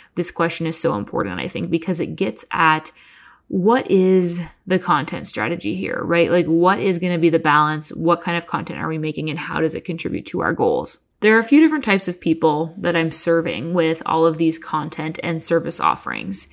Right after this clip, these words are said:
My personal brand-based content really serves to inspire other young women creators,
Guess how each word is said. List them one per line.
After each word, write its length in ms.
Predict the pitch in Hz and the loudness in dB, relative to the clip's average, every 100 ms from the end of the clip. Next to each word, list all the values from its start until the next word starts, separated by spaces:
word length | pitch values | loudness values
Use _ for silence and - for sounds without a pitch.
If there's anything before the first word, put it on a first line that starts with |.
| _ _ _ - | _ _ _ -4
My 100 | 190 | -4
personal 520 | 190 269 294 330 320 | 0 -2 0 0 2
brand-based 600 | 190 170 175 170 170 - | 4 4 2 2 2 0
content 580 | - 151 151 165 156 147 | -4 -4 -4 -4 -4 -6
really 320 | - 208 277 | -4 0 0
serves 280 | 262 214 202 - | 0 -2 -2 -4
to 160 | 185 | -4
inspire 720 | 170 156 - 147 139 156 165 - | -4 -4 -4 -2 -2 2 2 2
other 280 | - 180 185 | 0 0 2
young 240 | 175 165 | 4 4
women 280 | 165 160 160 | 2 -2 -2
creators, 640 | 156 180 185 190 190 185 | -4 0 2 4 4 2